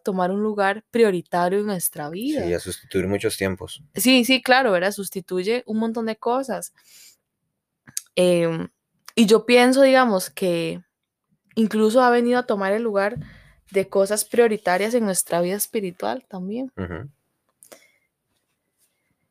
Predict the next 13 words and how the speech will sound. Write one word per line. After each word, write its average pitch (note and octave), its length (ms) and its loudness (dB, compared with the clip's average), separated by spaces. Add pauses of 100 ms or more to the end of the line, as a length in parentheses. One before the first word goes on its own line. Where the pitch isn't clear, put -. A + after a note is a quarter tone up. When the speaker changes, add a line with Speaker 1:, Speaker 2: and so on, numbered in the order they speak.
(440)
Speaker 2:
Ujú. F#2 340 -2 (200)
<laughs> D3 140 -8
Mentira. G2+ 260 0 (680)
Este, - 300 2 (380)
pues G#2 160 4
sí. G2+ 180 0 (460)
Sí, G#2 200 4
ha, G2+ 120 2 (240)
ha, G#2 480 0
ha G2+ 100 0
venido A#2 320 4
a, G#2+ 220 -2
a, F2 320 0